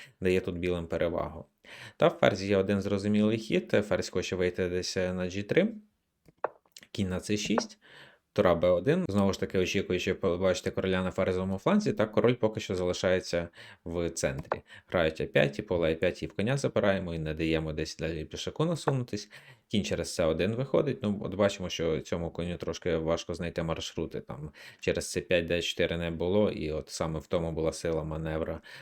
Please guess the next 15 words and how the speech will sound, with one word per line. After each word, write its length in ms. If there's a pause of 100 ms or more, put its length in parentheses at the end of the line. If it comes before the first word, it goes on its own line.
(140)
раніше 640
коня 240
через 260
С 120
п'ять 280
на 100
С 160
чотири. 440 (600)
Зараз 360
він 220
таким 320
от 100
чином 280
має 160
йти. 260